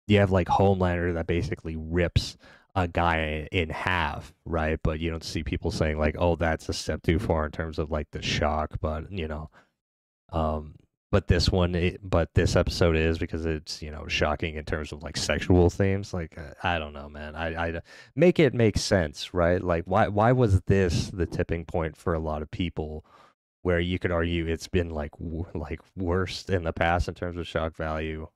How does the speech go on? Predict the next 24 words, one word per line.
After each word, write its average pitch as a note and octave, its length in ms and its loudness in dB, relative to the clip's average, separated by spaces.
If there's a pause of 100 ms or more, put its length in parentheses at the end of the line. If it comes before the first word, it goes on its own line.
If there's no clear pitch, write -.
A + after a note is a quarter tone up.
(140)
Um, D#2 380 -12 (680)
no, D3 160 8
it, D3 260 8
it's D3 220 4
always C#3+ 260 4
been A#2 220 0
kind G2 320 0
of, F#2+ 180 2
like, E2 480 -2 (260)
a F#2+ 120 4
part F#2+ 560 2
of F#2 180 -2
the F2 100 0
show's E2 380 -2
identity. D#2 680 -4
Um, D#2 360 -8 (680)
I B2+ 140 4
think D#3+ 280 0
I, G#2+ 200 -2 (360)
and E3 120 4
to G#3 100 0
be F3+ 120 2
fair, D3 220 4
I, A#2 220 6